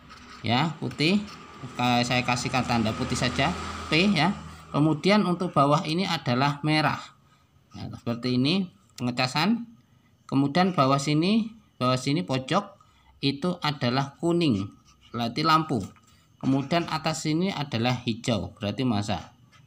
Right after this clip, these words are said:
Nah, ini untuk kiprok motor Beat Karbu dan motor yang Vario seratus sepuluh,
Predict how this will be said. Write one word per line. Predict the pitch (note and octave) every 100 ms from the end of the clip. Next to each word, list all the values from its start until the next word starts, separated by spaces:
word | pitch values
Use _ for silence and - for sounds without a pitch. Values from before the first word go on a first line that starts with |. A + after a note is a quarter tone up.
| - - - -
Nah, | F#2 -
ini | C#3 D3+ D#3 G3 G#3 - -
untuk | - F#3 D#3+ F#3 E3+ -
kiprok | E3+ D#3+ D3+ - E3 F3 F3+ - -
motor | D#3 D3+ D3+ E3+ D#3+
Beat | - B2
Karbu | - C3 C3 - F#3 F3+
dan | C#3 B2
motor | C3 C3+ C3+ D3+ D3 - - - - - D3
yang | C#3+ C#3+
Vario | D3+ D3 D3+
seratus | D3+ C#3+ D3 C#3+
sepuluh, | D#3 C#3+